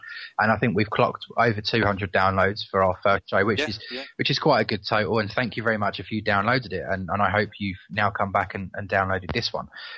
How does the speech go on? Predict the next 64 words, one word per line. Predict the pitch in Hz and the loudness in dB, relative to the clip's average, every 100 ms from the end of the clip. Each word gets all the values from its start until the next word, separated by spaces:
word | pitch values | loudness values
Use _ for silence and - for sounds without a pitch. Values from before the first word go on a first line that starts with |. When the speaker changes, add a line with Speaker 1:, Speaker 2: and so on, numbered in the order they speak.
| - | 0
Speaker 1:
Um, | 107 110 107 95 | 2 4 2 -2
we've | 131 - | -4 0
got | 190 | 0
a | - | 0
couple | 135 - 123 | -4 -4 -2
of | 143 | -2
other | - | -2
thank | 110 82 | -4 -4
yous | 101 92 | -8 -8
that | 90 | -6
we | |
wanna | 98 98 95 | -4 -4 -2
chuck | 104 85 | -2 -4
Speaker 2:
Yeah. | - | -8
Speaker 1:
in. | 123 | -6
I | |
wanna | 143 139 117 | 0 0 2
Speaker 2:
Yeah. | |
Speaker 1:
thank, | 127 117 95 - | 0 0 -2 0
um, | 117 110 104 104 - - _ | 2 2 0 -10 -18 -20 _
Dave | 135 135 139 - | 2 2 0 -2
sixteen | - - - 127 123 | -8 -8 -4 -2 2
oh | 123 113 | 2 4
one, | 127 139 | 2 2
who | 127 | -2
supplied | 110 113 120 113 104 | -4 0 4 4 2
our | 101 | 0
Street | - 117 - | 0 -2 0
Fighter | 113 90 | 0 0
code | - 110 123 - | 0 0 0 -4
for | 104 | -8
the | - | -4
first | 113 107 - | -2 -4 -6
podcast. | 107 107 110 120 - | -4 2 2 2 -4
Speaker 2:
Yeah. | - - _ _ _ | -12 -12 _ _ _
Add | 180 | -14
into | 185 _ | -14 _
that | 156 151 92 - | -12 -12 -12 -12
as | 117 | -8
well, | 123 107 | -8 -8
just | 127 | -8
quickly, | 143 117 92 87 - _ 120 | -6 -8 -10 -14 -16 _ -4
um, | 123 120 113 _ | -4 -6 -16 _
'cause | - 120 | -14 -12
we | |
did | 123 123 | -10 -10
a | 117 | -8
little | 110 | -10
competition | 101 107 - 98 98 | -10 -16 -16 -16 -12
last | 101 98 - | -12 -12 -16
week. | - _ _ - | -20 _ _ -10
If | 160 - | -10 -8
you, | 160 147 135 - | -8 -8 -8 -8
the, | 120 - | -10 -10
the | 123 | -10
person | 165 165 127 | -6 -6 -6
who | 117 | -10
did | 120 | -10
do | - 113 | -8 -10
that | 85 80 | -10 -14
and | 95 | -10
used | 95 151 | 0 2
Speaker 1:
Yeah. | 123 95 | 2 0
Speaker 2:
that | 87 | -4